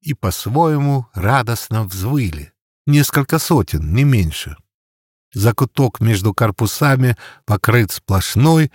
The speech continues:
шевелящейся кучей. Трупов дезертира возле машин не видно, но толпа там проседает, будто часть фанатов на карачках ползает,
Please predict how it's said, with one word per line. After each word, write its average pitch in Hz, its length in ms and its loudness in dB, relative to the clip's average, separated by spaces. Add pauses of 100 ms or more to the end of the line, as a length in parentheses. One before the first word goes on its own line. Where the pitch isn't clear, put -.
(120)
шевелящейся 127 920 0
кучей. 82 600 -4 (560)
Трупов 120 380 2
дезертира 110 680 0
возле 101 280 2
машин 101 420 0
не 110 120 2
видно, 95 520 0 (360)
но 147 160 0
толпа 135 420 2
там 127 300 0 (120)
проседает, 120 840 0 (300)
будто 101 320 0
часть 107 280 0
фанатов 104 520 0
на 113 140 2
карачках 107 600 0
ползает, 85 640 -2